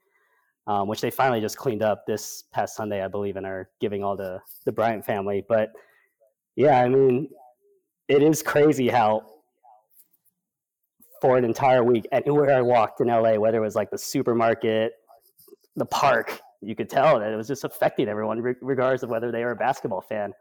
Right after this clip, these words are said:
or not. And I just haven't seen that any time in my life, whether it's a celebrity or some other public figure. So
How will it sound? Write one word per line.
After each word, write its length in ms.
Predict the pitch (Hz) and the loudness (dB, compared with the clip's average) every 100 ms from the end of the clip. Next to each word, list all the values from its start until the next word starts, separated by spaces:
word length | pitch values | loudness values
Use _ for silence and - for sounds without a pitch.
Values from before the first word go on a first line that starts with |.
| _ - _ - - | _ -20 _ -14 -4
or 100 | 117 | 0
not. 180 | 117 | 2
And 100 | 110 | 2
I 80 | 123 | 0
just 320 | 135 180 - - _ - | 0 0 -4 -18 _ -8
haven't 280 | - 156 151 | 0 2 2
seen 240 | - 190 | 2 4
that 300 | 185 107 104 - _ _ _ _ - | 6 4 0 -12 _ _ _ _ -2
any 200 | 131 151 | 2 2
time 280 | 123 143 143 | 2 2 2
in 60 | 135 | 2
my 100 | 107 | 2
life, 360 | 113 147 - - | 4 2 -2 -6
whether 220 | 120 123 | 0 2
it's 140 | 127 107 | 2 -2
a 60 | |
celebrity 520 | 98 - 120 151 151 151 | -6 -2 2 2 4 4
or 120 | 131 131 - _ _ _ | 2 -2 -10 _ _ _
some 140 | - | 2
other 160 | 135 175 | 4 4
public 320 | - 120 101 | 4 0 -2
figure. 400 | - 107 101 98 | -4 -4 -2 -6
So 480 | 101 - 117 107 104 | -4 0 2 0 -2